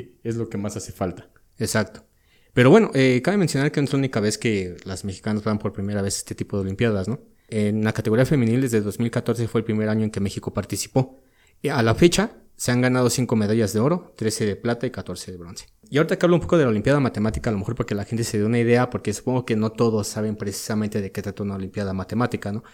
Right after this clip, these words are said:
Speaker 2: Tú podrías pensar que a lo mejor tiene que ver con álgebra lineal,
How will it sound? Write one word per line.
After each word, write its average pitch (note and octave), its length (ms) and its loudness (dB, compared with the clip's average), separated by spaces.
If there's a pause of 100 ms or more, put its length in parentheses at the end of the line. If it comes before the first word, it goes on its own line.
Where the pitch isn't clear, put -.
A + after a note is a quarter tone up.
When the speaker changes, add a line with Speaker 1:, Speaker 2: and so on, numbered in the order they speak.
(420)
Speaker 2:
Tú A#2+ 100 0
podrías C#3 300 6
pensar A#2 280 0
que C3 80 -2
a - 20 2
lo A2+ 80 0
mejor G2+ 220 -6
tiene A2+ 220 -6
que B2 120 -8
ver G#2+ 140 -4
con G#2+ 160 -6
álgebra G#2 320 -6
lineal, G#2+ 880 -4